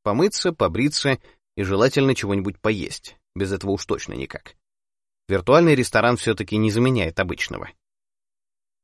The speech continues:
Щека, на которую я каким-то образом повернулся с затылка во время сеанса игры,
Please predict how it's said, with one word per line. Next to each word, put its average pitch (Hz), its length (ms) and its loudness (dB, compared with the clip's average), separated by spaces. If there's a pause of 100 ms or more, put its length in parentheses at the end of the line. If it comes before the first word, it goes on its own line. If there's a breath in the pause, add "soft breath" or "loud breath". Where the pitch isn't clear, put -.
Щека, - 400 2
на 190 120 4
которую 131 440 4
я 117 140 2
каким-то 120 440 2
образом 113 360 2
повернулся 110 640 2
с 117 80 -2
затылка 101 560 0
во 98 80 0
время 98 260 2
сеанса 95 420 -2
игры, 113 360 0